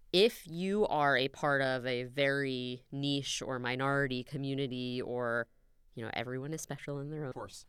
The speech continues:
Speaker 1: you want to see yourself in the information that's put out there in the world, especially with something that's so personal and emotional, like personal finance
Speaker 2: Yeah.
Speaker 1: and money. Um, very similar, I'm assuming, to health, the health
Speaker 2: Yeah.
Speaker 1: community. Um, if you don't see yourself represented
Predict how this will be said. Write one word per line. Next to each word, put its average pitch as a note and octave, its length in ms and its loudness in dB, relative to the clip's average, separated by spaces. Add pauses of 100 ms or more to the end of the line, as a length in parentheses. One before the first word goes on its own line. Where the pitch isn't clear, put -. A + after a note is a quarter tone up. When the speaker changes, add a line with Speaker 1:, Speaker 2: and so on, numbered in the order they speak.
(240)
Speaker 1:
you G3+ 180 2
want C#4 160 12
to C4+ 80 10
see - 200 4
yourself F3 540 6
in D3 100 0
the C#3 120 2
information C3 480 -2
that's A#2+ 160 -4
put B2+ 160 -4
out - 200 -4
there G2+ 160 -4
in F#2 120 -6
the - 60 -10
world, - 260 -10
especially D4 420 6
with D4 120 6
something F3+ 500 4
that's C#3+ 460 2 (320)
so F3 420 8
personal A3 720 4
and D3+ 140 6
emotional, C#3 760 0
like G#2+ 220 -6 (120)
personal G#2+ 340 -12
finance F#3 540 -8
Speaker 2:
Yeah. - 80 -10
Speaker 1:
and A#2 100 -10
money. C3+ 300 -8 (260)
Um, - 260 -8
very A#2+ 220 -4
similar, A#2+ 320 -6
I'm A#2 100 -6
assuming, A#2+ 380 -8
to - 100 -12
health, B2 420 -8
the C#3 100 -6
health B2+ 160 -4
Speaker 2:
Yeah. A#2+ 60 -10
Speaker 1:
community. A3+ 460 -4 (120)
Um, D3+ 280 6
if F3 140 0
you B3 180 4
don't F#3+ 380 4
see F#3 140 0
yourself D#3 420 4
represented C#3 1000 0